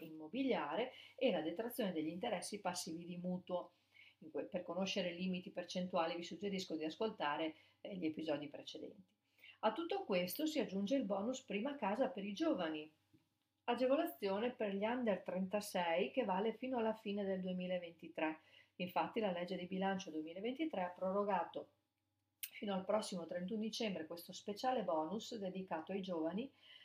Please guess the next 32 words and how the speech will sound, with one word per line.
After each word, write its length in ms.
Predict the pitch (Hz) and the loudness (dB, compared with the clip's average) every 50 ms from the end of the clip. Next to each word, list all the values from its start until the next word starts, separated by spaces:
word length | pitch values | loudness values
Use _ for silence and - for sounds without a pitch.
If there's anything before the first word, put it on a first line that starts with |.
| - _ _ | -20 _ _
che 140 | - 185 | -4 -2
trovate 420 | 185 - - 170 202 226 - - 190 | 0 0 2 4 2 2 2 0 0
meglio 300 | 180 180 214 233 262 233 | 0 2 2 2 2 2
descritto 500 | 190 196 190 - - 196 190 190 - 185 | 0 0 -2 -2 -4 -4 -4 -4 -4 -6
nel 140 | 170 165 165 | -6 -6 -8
mio 160 | 170 175 175 | -8 -8 -8
episodio 500 | 175 - 170 160 165 156 156 156 160 160 | -8 -8 -6 -2 -2 -2 0 0 -2 -2
sette, 500 | 160 - 214 214 196 185 185 - - 156 | 2 4 6 6 6 6 2 -2 -4 -4
dedicato 540 | 156 151 143 151 143 - 175 170 170 170 156 | -2 -4 -4 -6 -6 -4 -4 -4 -2 -4 -4
proprio 360 | - - 170 170 - 170 156 | -2 -2 -2 -2 -2 -2 0
alle 120 | 156 160 | 0 0
opportunità 680 | 165 160 - 165 160 160 - 170 165 165 - - 185 185 | -2 -4 -4 -6 -6 -4 -6 -8 -10 -8 -4 0 0 2
in 120 | 180 165 | 2 0
campo 320 | - - 139 147 147 - 156 | -2 -6 -6 -6 -8 -12 -16
fiscale, 520 | - 190 185 - - - 156 160 160 170 | -12 -10 -10 -8 -6 -4 -2 -2 -2 0
non 180 | 208 240 220 190 | 0 -2 -2 -4
solo 340 | - - 165 160 165 165 | -4 -4 -4 -4 -4 -4
per 140 | 160 - 156 | -6 -4 -2
i 100 | 156 156 | -2 -2
giovani 400 | 156 160 165 165 165 165 165 160 | -2 -4 -6 -8 -8 -8 -8 -8
appunto. 680 | 156 156 - - 160 160 160 156 143 - - - - _ _ - - - - - _ | -8 -10 -8 -8 -8 -8 -8 -8 -10 -8 -8 -8 -8 _ _ -20 -20 -20 -20 -12 _
Comunque 460 | - 240 240 247 269 254 214 - 202 | 0 2 4 6 6 6 6 4 4
in 120 | 208 226 226 | 4 4 6
breve 480 | 208 208 202 196 196 196 196 220 220 | 6 6 6 6 6 4 4 2 2
consiste 520 | - 214 190 185 - - 226 220 - - 175 | 2 0 -2 -2 0 -2 -2 -2 -2 -6 -10
nell'esenzione 760 | 165 165 160 175 170 170 180 175 175 - - 226 226 214 | -10 -8 -8 -8 -6 -4 -4 -6 -6 -4 -2 0 0 0
dall'imposta 540 | 175 165 156 160 160 - - 185 185 - 180 | 0 -2 -2 -4 -6 -4 -4 -4 -2 -4 -4
di 100 | - 185 | -4 -4
registro 460 | 180 175 175 180 220 233 220 - - | -4 -6 -4 -4 -6 -6 -6 -8 -12
ipotecaria 480 | - - 165 160 - - - 202 202 185 | -10 -10 -10 -8 -8 -6 -2 -2 -2 -2
e 40 | 175 | -2
catastale 760 | - 160 - 196 190 190 - - 196 190 190 208 254 254 | -2 -4 -4 -4 -4 -4 -4 -4 -2 0 0 0 0 -2